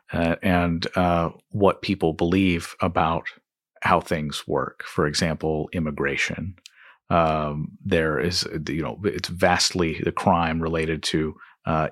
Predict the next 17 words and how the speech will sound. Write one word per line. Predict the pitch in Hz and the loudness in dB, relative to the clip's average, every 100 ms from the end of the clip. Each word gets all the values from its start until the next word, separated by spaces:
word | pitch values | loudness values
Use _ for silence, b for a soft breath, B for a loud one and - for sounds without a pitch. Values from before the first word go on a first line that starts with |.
| _ - | _ -2
illegal | 92 87 85 85 | 0 2 2 4
immigrants | 107 113 107 104 - | 6 6 6 2 -2
is | 67 71 - - - | -6 -8 -10 -12 0
vastly | 82 - - - 85 78 | 2 2 0 0 0 0
overstated | 78 80 - - 98 92 90 82 | -2 -2 0 2 2 2 0 0
in, | 76 - | -4 -2
in | 87 76 | -4 -4
popular | - 90 - 90 80 | 2 2 2 -2 0
media. | 78 85 87 78 73 82 - _ B B B B B | -2 0 0 -2 -4 -8 -14 _ B B B B B
So | - 110 98 90 - | 2 4 4 2 -6
for | - 110 | 2 4
people | 92 - 131 113 101 | 4 2 6 6 6
who | 107 107 98 | 4 2 4
are | 90 87 78 | 4 4 2
genuinely | 104 104 107 98 92 90 | 4 4 4 4 2 2
interested | 92 87 82 - - 80 90 - | 2 2 0 0 0 -2 -2 -2
in, | 87 82 80 82 | 0 0 -2 -6